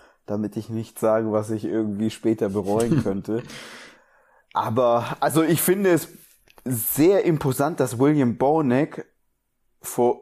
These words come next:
Speaker 1: über zehn Jahren schon so aussah.
Speaker 2: Mhm.
Speaker 1: Also wie lange der schon ein krasser Bodybuilder ist. Das finde ich hart.
Speaker 2: Mhm.
Speaker 1: Ähm, man sieht auch schon damals keine wirkliche Schwäche gehabt.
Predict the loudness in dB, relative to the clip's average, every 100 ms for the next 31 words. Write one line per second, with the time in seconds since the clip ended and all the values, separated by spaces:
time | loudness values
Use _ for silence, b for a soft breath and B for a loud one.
0 | -8 -4 0 2 0 -2 2 4 4 4
1 | 2 2 0 -4 -12 -4 -4 0 0 0
2 | -2 -4 -10 -12 -16 _ _ -4 0 2
3 | 0 -6 -2 -2 0 -2 2 2 2 2
4 | 2 2 2 0 -2 -2 -6 -6 -6 -4
5 | -2 0 2 0 0 -2 -2 -4 -6 -12
6 | _ b b -8 -8 -6 -6 -6 0 0
7 | 0 -6 B B B 2 2 2 0 0
8 | -2 -2 0 -2 0 -2 0 -2 -2 0
9 | 0 2 2 0 -4 -16 b b b -6
10 | -2 -2 0 -2 -2 -8 -8 -8 -6 -6
11 | -4 -4 -4 -6 -8